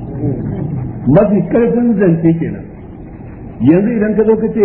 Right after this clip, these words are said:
"Zaidun qa'imun", Zaidu a tsaye yake. Labari kake bayarwa game da tsayuwar Zaidu. Amma wannan baya hana banda Zaidu a samu wani a tsaye. Amma a larabci da ka ce,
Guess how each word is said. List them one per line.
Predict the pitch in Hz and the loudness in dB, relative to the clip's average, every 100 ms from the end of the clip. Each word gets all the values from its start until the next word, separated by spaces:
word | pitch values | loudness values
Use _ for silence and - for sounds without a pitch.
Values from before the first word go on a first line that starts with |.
| 165 | 4
"Zaidun | 156 208 208 202 - | 4 2 4 0 2
qa'imun", | 175 175 151 123 123 - - - 127 | 2 2 0 0 -6 -10 -18 -16 -6
Zaidu | 127 214 214 | 0 2 2
a | 190 170 | 0 0
tsaye | 156 165 | 2 4
yake. | 175 170 120 - - - - - | 4 0 -8 -14 -20 -20 -18 -6
Labari | 131 170 175 170 220 220 190 | 0 0 0 -2 -2 -4 -6
kake | 220 220 185 | -6 -6 -4
bayarwa | 214 208 185 214 | -2 0 0 0
game | 190 175 | 0 0
da | 175 | 0
tsayuwar | 165 139 139 135 | -2 -2 -2 -4
Zaidu. | 131 127 101 - 156 147 139 - - - - | -4 -6 -8 -14 -14 -14 -14 -14 -16 -16 -4
Amma | 170 175 196 | 0 2 2
wannan | 220 233 226 190 | 0 0 0 0
baya | 196 226 226 190 | -2 -2 -2 -4
hana | 190 175 | -4 -4
banda | 185 233 202 | -2 0 0
Zaidu | 196 202 | 0 0
a | 170 | 0
samu | 165 160 170 | 2 4 4
wani | 185 190 | 4 2
a | 170 | -2
tsaye. | 131 120 117 - - - - - | -4 -6 -6 -10 -16 -16 -14 -4
Amma | 170 180 220 | -2 0 -2
a | - 202 | -2 0
larabci | 196 202 196 202 | 0 0 -2 0
da | 190 | 0
ka | 180 185 | 0 0
ce, | 185 | 2